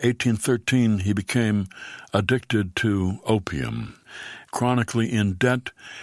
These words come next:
had to take a job writing articles for magazines,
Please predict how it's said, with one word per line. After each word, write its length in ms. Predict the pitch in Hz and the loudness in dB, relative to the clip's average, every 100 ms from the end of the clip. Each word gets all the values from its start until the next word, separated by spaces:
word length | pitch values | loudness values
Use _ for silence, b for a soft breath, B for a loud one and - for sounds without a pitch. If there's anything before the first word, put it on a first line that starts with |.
| B | B
had 200 | B 98 92 | B -2 -2
to 40 | |
take 400 | - 110 95 - - | -2 0 -2 -6 -4
a 100 | 95 | -2
job 380 | 85 104 101 95 | 2 2 2 2
writing 320 | 98 98 101 | 2 2 0
articles 640 | 101 101 90 98 87 - B B B | 0 0 0 -2 -2 -6 B B B
for 160 | - 98 | -4 0
magazines, 800 | 95 101 95 101 113 113 107 | 2 0 0 2 2 2 -2